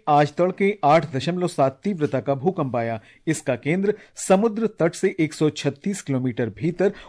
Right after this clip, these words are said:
उन्नीस किलोमीटर की गहराई पर था। ये जापान में दो हज़ार ग्यारह में आए भूकंप के बाद सबसे शक्तिशाली भूकंप है। रूस और जापान के कुछ हिस्सों के लिए सुनामी की चेतावनी दी गई है। कामचातका प्रायद्वीप में तीन से चार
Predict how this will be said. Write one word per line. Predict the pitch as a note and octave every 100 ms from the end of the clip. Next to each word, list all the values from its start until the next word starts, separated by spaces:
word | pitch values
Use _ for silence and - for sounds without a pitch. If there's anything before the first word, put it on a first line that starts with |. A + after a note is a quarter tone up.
| -
उन्नीस | E3 F3+ A3
किलोमीटर | - E3 D#3 E3
की | D3 D#3+
गहराई | D#3 E3 D#3+
पर | D3+ B2+
था। | - B2 G#2+ - - B2+
ये |
जापान | C#3 D3 D3 E3 G3
में | G3+ G#3 D#3+
दो | D3+
हज़ार | C#3+ C#3+
ग्यारह | A2+ B2+ C#3+ F3+
में | F3
आए | E3+
भूकंप | D#3+ B2+ C#3+ C3+
के | C3+
बाद | A#2+ D#3 - - -
सबसे | - F3+ - G#3+
शक्तिशाली | G#3 C#3+ - B2+ - D#3 F#3
भूकंप | D#3 D3 C3 A#2
है। | A#2+ - - -
रूस | D3 G#3 G#3
और | G3
जापान | D3 C3 D3+ E3+
के | D#3+
कुछ | C#3+ C#3+ -
हिस्सों | A#2 F3
के | E3+
लिए | F3
सुनामी | F3+ C#3 B2+ C#3
की | C3+
चेतावनी | A#2 A#2 A2+ C#3+ C#3+ B2
दी | G#2 C#3+
गई | E3+ D#3+
है। | G3+ - - _
कामचातका | - F#3 G#3+ F3 D#3 - F3
प्रायद्वीप | D3 B2 A#2+ C3+ F3 E3
में | F3+
तीन | - E3+ G#3
से | G3+ E3
चार | - D3+ F3+